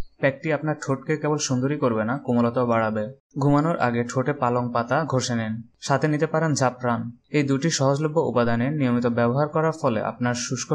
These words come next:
ঠোঁটকে সারিয়ে তুলবে এক নিমেষেই। কমলা লেবু খাওয়ার সময় এর বিচিগুলো সংরক্ষণ করুন এবং নিয়মিত ঠোঁটকে এগুলোর দ্বারা পরিষ্কার করুন। প্রতিদিন টমেটো পেস্ট ঠোঁটে মাখুন, এতে ঠোঁট হবে উজ্জ্বল।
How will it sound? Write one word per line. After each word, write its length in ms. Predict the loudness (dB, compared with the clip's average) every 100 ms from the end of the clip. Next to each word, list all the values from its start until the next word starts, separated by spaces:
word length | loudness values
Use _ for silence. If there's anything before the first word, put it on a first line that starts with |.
| -2
ঠোঁটকে 300 | -2 -2 -2
সারিয়ে 360 | 0 0 0 -2
তুলবে 220 | 0 0 0
এক 60 | 0
নিমেষেই। 420 | 0 0 -2 -4 -6 -10 _
কমলা 280 | 2 4 4
লেবু 180 | 4 4
খাওয়ার 300 | 4 4 2 2
সময় 220 | 2 2
এর 120 | 0
বিচিগুলো 440 | 0 0 0 0 0
সংরক্ষণ 460 | 0 0 0 0
করুন 280 | 0 0 -2 -6 -4
এবং 160 | 0 0 2
নিয়মিত 280 | 0 0 -4 -2
ঠোঁটকে 280 | -4 -2 -2 0
এগুলোর 240 | 0 0
দ্বারা 200 | 0 -2
পরিষ্কার 440 | 0 -2 -2 -2 -4
করুন। 280 | -4 -6 -8 -12 _
প্রতিদিন 360 | -2 0 2 0 2
টমেটো 280 | 2 2 0
পেস্ট 360 | -2 -2 -2 -6 -10 -4
ঠোঁটে 200 | 0 2
মাখুন, 360 | 0 -2 -6 -6 -10 _
এতে 160 | -2 -2 0
ঠোঁট 180 | -2 0
হবে 140 | 2 2
উজ্জ্বল। 400 | 0 0 -2